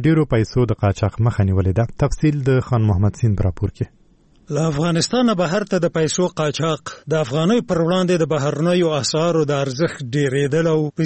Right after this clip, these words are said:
Speaker 2: ځینو سرحدي ولایتونو کې د افغانیو پر ځای د یو شمېر ګاونډیو هیوادونو د پیسو کارول هغه موارد دي چې مشرانو جرګې ځواب ویلو ته د افغانستان بانک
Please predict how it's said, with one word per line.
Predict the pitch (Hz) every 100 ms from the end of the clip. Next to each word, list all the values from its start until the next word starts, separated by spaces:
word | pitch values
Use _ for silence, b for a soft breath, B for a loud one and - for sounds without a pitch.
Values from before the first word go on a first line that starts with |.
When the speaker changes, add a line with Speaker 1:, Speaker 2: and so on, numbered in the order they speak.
| 160
Speaker 2:
ځینو | 240 202
سرحدي | 175 127 151 165
ولایتونو | 208 170 165 - 185
کې | 165 165
د | 156
افغانیو | 131 143 151 180 165
پر | 151 131
ځای | 147 131 82
د | 147
یو | 151
شمېر | 160 165 147
ګاونډیو | 156 156 156 202 185 131
هیوادونو | 151 156 165 180
د | 151 135
پیسو | 147 143 - 165 -
کارول | 139 143 160 135 - 156
هغه | 175 185
موارد | 170 156 151 156 170
دي | 143 165
چې | 156 151 123
مشرانو | 156 151 139 185 220 208
جرګې | 160 165 151 196 185
ځواب | 151 160 160 143
ویلو | 160 185 180 123
ته | - - -
د | 143
افغانستان | 123 151 160 143 190 208 160
بانک | 185 170